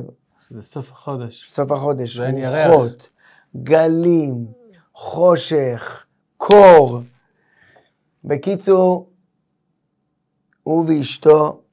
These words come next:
Speaker 2: לא יאמן, הם, אה, ה-, האונייה חנתה שני קילומטר מנתניה. מתוך
Speaker 1: מהחוף.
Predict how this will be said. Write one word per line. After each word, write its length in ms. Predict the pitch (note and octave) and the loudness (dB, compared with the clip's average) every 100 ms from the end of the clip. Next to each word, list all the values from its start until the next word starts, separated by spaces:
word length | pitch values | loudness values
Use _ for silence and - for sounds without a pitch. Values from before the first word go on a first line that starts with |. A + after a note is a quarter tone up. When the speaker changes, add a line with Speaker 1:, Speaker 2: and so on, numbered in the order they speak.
| _ _ _ - | _ _ _ -8
Speaker 2:
לא 140 | C3+ | -4
יאמן, 520 | D3+ C#3 B2+ C#3+ D3 D3 | -2 -2 -4 -4 -6 -8
הם, 140 | C3+ - | -12 -8
אה, 220 | C3 C3 | -6 -6
ה-, 240 | B2+ C3 - A#2 | -6 -8 -10 -10
האונייה 540 | B2 A#2 B2 D3+ D#3+ C#3 | -8 -8 -4 -4 -4 -6
חנתה 580 | - C3 A#2+ C#3+ D3+ | -12 -12 -6 -6 -6
שני 220 | B2+ D#3 C#3+ | -8 -10 -8
קילומטר 460 | D#3 C#3 C#3 C#3+ | -8 -8 -8 -8
מנתניה. 580 | C#3 B2+ A#2+ B2+ A#2+ A#2 - _ _ _ _ _ _ _ _ - | -8 -8 -8 -8 -8 -12 -20 _ _ _ _ _ _ _ _ -10
מתוך 340 | C3+ F#3+ F3+ | -2 0 2
Speaker 1:
מהחוף. 160 | F3+ | 0